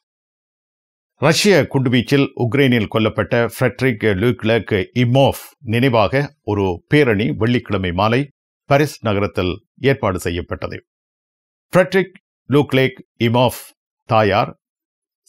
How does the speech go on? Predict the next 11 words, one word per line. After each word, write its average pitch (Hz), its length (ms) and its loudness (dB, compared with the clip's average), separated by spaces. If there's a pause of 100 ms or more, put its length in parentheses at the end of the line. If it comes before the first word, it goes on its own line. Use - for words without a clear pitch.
(140)
சில்வியான் 151 500 4 (140)
இமோஃப், 120 400 0 (680)
உக்ரைனில் 170 600 2
அவருடன் 120 480 2 (360)
இணைந்த 139 760 2
நிருபர் 120 420 2
மார்க்கிங் 110 480 -2 (200)
பிராண்ட்ஸ்டேட்டர் 123 720 0 (400)
உட்பட 113 560 -2 (140)
அவரது 110 340 -2
குடும்பத்தினர், 120 640 -2